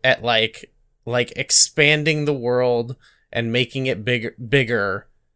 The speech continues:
And I think it's a really good sequel. So I, I think it's just, that's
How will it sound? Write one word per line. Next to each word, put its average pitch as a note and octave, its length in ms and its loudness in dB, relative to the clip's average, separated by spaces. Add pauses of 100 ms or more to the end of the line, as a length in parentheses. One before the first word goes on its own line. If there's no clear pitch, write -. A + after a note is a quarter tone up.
(760)
And B2+ 260 0
I C#3+ 100 2
think F3 240 2
it's G3+ 200 4
a F#3 80 2
really D3+ 220 6
good D3 220 2
sequel. - 600 -2 (160)
So - 160 -2
I, C3+ 260 2
I C#3+ 40 2
think F3+ 240 0
it's F3+ 240 2
just, B2+ 460 0
that's - 400 2